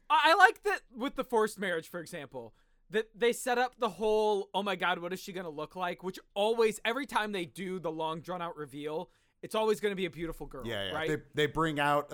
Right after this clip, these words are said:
Speaker 2: the, the future wife, and her, uh, her face is covered,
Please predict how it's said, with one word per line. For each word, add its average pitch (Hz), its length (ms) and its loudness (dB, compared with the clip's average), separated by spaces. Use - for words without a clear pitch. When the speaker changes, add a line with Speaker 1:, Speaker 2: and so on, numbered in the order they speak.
Speaker 2:
the, 123 320 2
the 120 120 -4
future 127 420 -6
wife, 104 420 -2
and 101 100 -6
her, 104 300 -6
uh, 98 500 -4
her 127 80 -10
face 151 300 -4
is 147 160 -6
covered, 110 420 -2